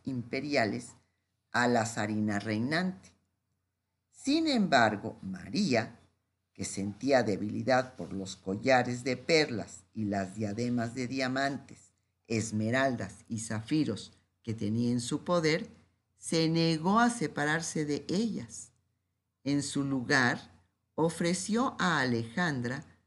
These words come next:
algunas antiguas joyas que habían pertenecido a Catalina la Grande y que por su incomodidad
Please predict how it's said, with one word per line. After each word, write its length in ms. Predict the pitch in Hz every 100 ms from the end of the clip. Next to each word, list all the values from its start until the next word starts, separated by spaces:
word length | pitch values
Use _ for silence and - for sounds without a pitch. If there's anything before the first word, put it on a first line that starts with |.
| _
algunas 560 | - 175 214 262 294 -
antiguas 720 | 139 123 - 156 160 165 -
joyas 680 | - 202 139 104 131 - - _ _ _ _
que 100 | 127
habían 420 | 123 127 131 135
pertenecido 840 | 170 156 - 117 113 113 123 131
a 120 | 143
Catalina 640 | - 107 107 92 113 120 127
la 180 | 143 160
Grande 520 | 175 160 120 117 - - _ _ _ _ _
y 120 | 143
que 200 | - 131
por 280 | 123 123 120
su 260 | - 117 -
incomodidad 1200 | 139 127 120 - 120 123 123 117 113 131 165 -